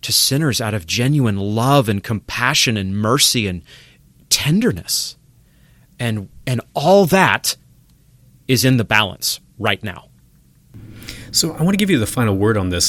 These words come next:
Speaker 2: So what, what do you think is the best solution to the current, like, evangelical obsession with Thomism? I mean, is it, is it just reading the Bible more? Is it, like, what, like, what, what do you think, what do we gotta do here?
Speaker 1: I think we've got to reject medievalism as the paradigm.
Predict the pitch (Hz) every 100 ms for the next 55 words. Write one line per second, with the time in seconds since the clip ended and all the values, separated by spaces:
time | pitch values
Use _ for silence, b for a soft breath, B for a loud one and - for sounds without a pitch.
0 | - - 127 - B B B B B B
1 | B - 156 - 214 254 214 170 127 117
2 | - 107 98 107 - 101 90 87 85 -
3 | - - - 123 - 120 110 101 90 -
4 | - 98 110 104 95 92 87 92 87 104
5 | - 90 - 123 87 78 64 98 - 92
6 | 92 95 98 104 104 92 90 95 104 87
7 | 85 120 170 180 180 180 131 92 - 101
8 | 87 113 113 110 135 143 147 135 117 123
9 | 110 104 92 87 107 82 80 - 131 -
10 | 190 - 165 95 - 123 104 110 - -
11 | 113 98 95 98 87 - 107 123 - -
12 | 101 104 107 117 95 95 98 95 92 95
13 | - 110 107 95 92 90 87